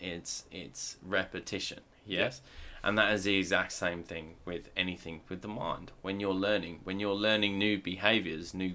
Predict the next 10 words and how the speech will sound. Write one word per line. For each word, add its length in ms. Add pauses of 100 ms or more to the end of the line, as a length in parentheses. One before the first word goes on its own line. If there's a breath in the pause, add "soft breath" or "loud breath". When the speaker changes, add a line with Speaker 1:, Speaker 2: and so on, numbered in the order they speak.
(140)
Speaker 1:
good 280 (540)
behaviours, 720 (640 soft breath)
it, 240
there 140
needs 280
to 80
be 180
a 60
repetition 720
there. 200